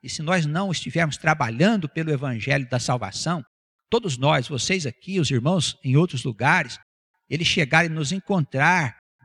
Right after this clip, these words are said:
bebendo e comendo com os ébrios e nos divertindo com o povo do mundo, nós vamos para o buraco, como vai todo mundo. Jesus precisa chegar e pegar a gente trabalhando pelo evangelho. Jesus quer que a gente anuncie essa boa nova,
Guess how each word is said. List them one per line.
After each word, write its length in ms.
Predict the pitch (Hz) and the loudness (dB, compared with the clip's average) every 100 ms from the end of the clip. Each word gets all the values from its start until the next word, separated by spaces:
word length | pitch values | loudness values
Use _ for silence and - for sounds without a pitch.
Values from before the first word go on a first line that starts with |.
| 160 | 0
bebendo 460 | 180 - 175 190 | 0 2 0 0
e 20 | 175 | -2
comendo 540 | - 151 120 170 151 | 0 2 2 0 -2
com 160 | - 147 | -2 -2
os 200 | 92 110 | 0 2
ébrios 420 | 180 190 147 123 | 4 2 0 -4
e 40 | |
nos 180 | 147 110 | -2 -2
divertindo 760 | 117 156 160 117 - 202 160 110 _ _ - | -2 0 2 0 -2 -4 -4 -8 _ _ -6
com 200 | 151 139 | -4 -4
o 60 | - - | -4 2
povo 280 | 190 165 | 2 2
do 140 | 151 135 | -2 -4
mundo, 420 | 123 214 226 127 | -2 -2 -2 -4
nós 280 | 139 160 117 | -2 -2 -2
vamos 380 | 110 220 190 - | -2 -2 -2 -4
para 240 | 156 180 | -2 0
o 40 | |
buraco, 640 | 165 165 135 135 160 - - | -2 0 4 6 4 0 -4
como 180 | 170 127 | -4 0
vai 220 | 143 156 | 0 0
todo 260 | 165 160 | -4 -4
mundo. 260 | 147 120 101 _ _ _ _ | 0 0 -2 _ _ _ _
Jesus 320 | 135 135 170 | 0 2 0
precisa 340 | - 151 - 160 | -4 -8 -6 -4
chegar 380 | - 143 - 147 | -2 -2 -2 -4
e 40 | |
pegar 300 | - 147 151 | -4 -2 0
a 60 | 147 | 0
gente 200 | 165 - | -2 -2
trabalhando 500 | 160 151 120 160 135 - | 0 0 0 -2 -6 -4
pelo 240 | 165 196 | 0 0
evangelho. 640 | 185 185 185 92 123 120 - _ _ _ _ _ - | 0 0 -2 -2 -2 -4 -6 _ _ _ _ _ -8
Jesus 380 | 120 113 160 | -4 -2 -4
quer 260 | - 147 156 | -2 0 0
que 100 | - | 0
a 60 | 120 | -2
gente 280 | 156 - | -2 0
anuncie 760 | 190 202 226 170 - - 226 247 | 0 0 -2 -2 -2 -2 -4 -2
essa 240 | 185 180 | 0 0
boa 240 | 160 151 139 | 0 0 2
nova, 320 | 131 107 | 2 0